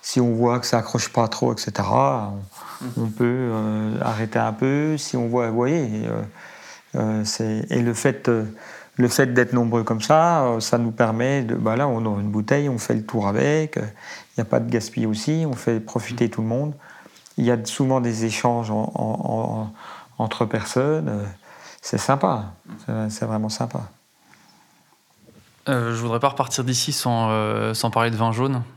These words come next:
Speaker 2: avec vous. Euh, déjà parce que j'aime beaucoup ça. Et, euh, puis parce que vous en avez toujours fait aussi, donc vous avez quand même une expérience, euh, non négligeable de, sur le, sur le, sur le vin jaune. Euh, qu'est-ce qu'il faut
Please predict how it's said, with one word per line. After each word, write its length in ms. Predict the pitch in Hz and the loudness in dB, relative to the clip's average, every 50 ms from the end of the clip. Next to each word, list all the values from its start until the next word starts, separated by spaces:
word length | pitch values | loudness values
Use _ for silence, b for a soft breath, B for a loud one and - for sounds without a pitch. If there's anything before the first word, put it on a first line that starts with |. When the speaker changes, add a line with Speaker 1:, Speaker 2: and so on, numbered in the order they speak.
| - - | -10 -6
Speaker 2:
avec 200 | - - 107 107 | -4 -2 -2 -2
vous. 200 | 107 110 135 151 151 - - _ - - - | -2 -2 -2 -2 -4 -6 -14 _ -10 -4 -2
Euh, 540 | 117 107 104 104 104 104 104 104 101 107 104 | -2 0 0 0 -2 -2 -2 -2 -2 -2 -2
déjà 180 | 104 107 117 | -2 -2 -2
parce 140 | 113 - - | -2 -4 -4
que 80 | - 113 | -4 -2
j'aime 180 | 110 110 110 | -2 -2 -2
beaucoup 240 | 110 107 104 - 117 | -2 -4 -6 -6 -4
ça. 340 | - - 123 131 143 151 - B B B B B B B B B B B - | 0 2 2 2 0 -2 -8 B B B B B B B B B B B -4
Et, 240 | - 127 117 113 110 | 0 2 2 2 2
euh, 600 | 107 107 104 104 104 101 101 101 107 107 113 120 123 | 2 2 2 0 0 0 0 0 -2 -2 -4 -4 -4
puis 140 | - - 113 | -6 -4 -2
parce 160 | 113 113 - | -2 -2 -2
que 80 | - 113 | -2 -2
vous 100 | 110 107 | -2 0
en 100 | 113 110 | 0 0
avez 180 | 110 107 110 | 0 -2 -4
toujours 280 | 104 - 117 113 113 - | -4 -6 -6 -6 -6 -2
fait 140 | - - 147 | 0 0 0
aussi, 220 | 139 127 - 139 | 0 0 -2 -2
donc 160 | 120 117 117 | -2 -2 -2
vous 160 | 110 110 107 110 | -2 -2 -2 -2
avez 220 | 107 104 107 107 | -2 -2 -4 -4
quand 120 | - 117 | -2 -2
même 100 | 113 113 | -2 0
une 160 | 110 110 110 110 | 0 -2 -2 -2
expérience, 580 | 110 - - - 110 113 117 113 113 - - 117 | -4 -4 -2 0 0 0 0 -2 -2 -4 -4 -2
euh, 340 | 110 107 107 107 107 110 110 110 B B B B B B B B | -2 -2 -2 -2 -2 -4 -4 -6 B B B B B B B B
non 220 | - 123 123 127 127 | 2 2 4 4 2
négligeable 880 | 127 127 120 123 123 117 117 127 127 123 117 110 110 107 104 104 107 | 2 0 0 0 0 0 2 2 2 2 2 0 0 0 0 -2 -2
de, 380 | 104 107 107 107 107 104 101 101 107 113 117 120 120 120 - B B B B B B B B B B - | 0 0 0 0 0 0 -2 -2 -2 -4 -4 -4 -6 -8 -10 B B B B B B B B B B -6
sur 260 | - - - 117 110 | -4 -2 -2 0 0
le, 380 | 113 110 107 104 104 104 104 | 0 0 0 0 0 -2 -2
sur 180 | 107 - - 113 | -2 -2 -2 0
le, 340 | 107 104 104 101 104 104 107 | 0 0 0 0 -2 -2 -4
sur 140 | 107 - 113 | -2 -2 -2
le 80 | 113 | 0
vin 140 | 104 110 110 | 2 2 2
jaune. 260 | 110 131 147 160 160 - B B B B B B B B B B B B - - | 2 2 2 2 0 -2 B B B B B B B B B B B B 0 2
Euh, 600 | 123 117 113 113 110 107 107 107 107 104 104 107 110 80 82 - - - - _ _ _ _ _ _ _ - - | 4 4 4 4 2 2 2 2 2 0 0 0 -2 -2 -2 -4 -6 -8 -12 _ _ _ _ _ _ _ -10 -4
qu'est-ce 180 | - 147 135 - | -2 0 0 0
qu'il 140 | - 135 120 | -2 -2 -2
faut 220 | - - 139 151 | 0 0 -2 -2